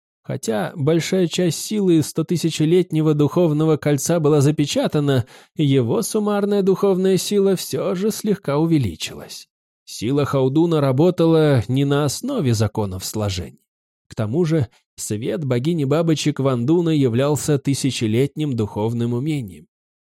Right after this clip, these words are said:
При таких обстоятельствах их совместный удар был уже сравним с ударом высокорангового предка духа.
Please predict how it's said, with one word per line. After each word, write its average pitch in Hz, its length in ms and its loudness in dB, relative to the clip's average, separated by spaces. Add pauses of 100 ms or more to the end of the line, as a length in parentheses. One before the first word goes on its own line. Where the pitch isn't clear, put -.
(140)
При 104 140 -2
таких 101 400 -6
обстоятельствах 113 1160 -4
их 95 240 -6
совместный 180 640 0
удар 180 300 0
был 165 180 4
уже 156 260 2
сравним 156 580 0
с - 160 -6
ударом 139 520 0
высокорангового 135 1080 0
предка 117 420 -2
духа. 98 460 -8